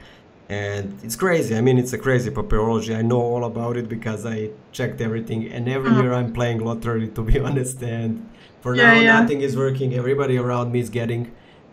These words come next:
Speaker 1: but we shall see how it goes. <laughs>
Speaker 2: Yeah, O one is a lot more work because you have to get recommendation letters.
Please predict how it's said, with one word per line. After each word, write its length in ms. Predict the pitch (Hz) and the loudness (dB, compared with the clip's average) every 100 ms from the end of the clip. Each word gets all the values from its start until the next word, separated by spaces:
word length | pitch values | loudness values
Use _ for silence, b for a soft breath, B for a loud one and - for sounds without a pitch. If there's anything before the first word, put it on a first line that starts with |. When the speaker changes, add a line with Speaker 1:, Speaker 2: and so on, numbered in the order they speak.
| 101 | -10
Speaker 1:
but 340 | 107 113 110 | -6 -6 -6
we 100 | 110 | -8
shall 160 | 104 107 | -6 -8
see 160 | 113 | -8
how 120 | 104 101 | -8 -8
it 160 | 101 | -8
goes. 320 | 104 98 - | -8 -10 -10
<laughs> 1040 | - - 220 - 254 - - - - - - | -10 -10 -10 -10 -10 -10 -12 -16 -20 -14 2
Speaker 2:
Yeah, 340 | 233 220 208 233 | 6 8 8 8
O 60 | |
one 300 | 254 294 262 | 8 8 6
is 300 | 226 - - - | 4 -2 -4 2
a 100 | 233 | 6
lot 260 | 226 214 | 6 6
more 240 | 233 220 208 | 2 0 2
work 280 | 208 202 | 2 2
because 280 | 214 208 202 | 0 -2 2
you 60 | 208 | 4
have 200 | 208 208 | 4 4
to 360 | 220 208 208 233 B B B B - | 2 4 2 -2 B B B B 2
get 220 | 220 208 | 2 6
recommendation 680 | 214 220 208 196 196 - 214 | 6 6 6 6 4 4 6
letters. 680 | 214 220 226 226 - - | 6 8 6 4 -2 -8